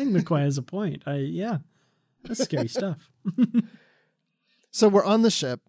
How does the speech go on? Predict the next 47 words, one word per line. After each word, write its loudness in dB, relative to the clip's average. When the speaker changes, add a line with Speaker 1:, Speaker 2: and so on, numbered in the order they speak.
Speaker 2:
We 2
have 8
the 8
mummy 8
there, 2
and 4
we 6
have 2
two 0
security 2
officers 4
that 2
are -2
just -2
kinda 4
hanging 4
out 2
outside 0
the 0
door 2
where 2
the -2
mummy 0
is. 2
I -2
guess -6
they're -10
just -12
kinda, -2
you -2
know, -4
on -2
duty -2
watching -2
things, -2
is, -10
but -12
they -8
look -10
kinda, -4
Speaker 1:
<laughs> -10
Speaker 2:
ch-, -12
kinda -2
chill -2
and -4
laid 0
back, -6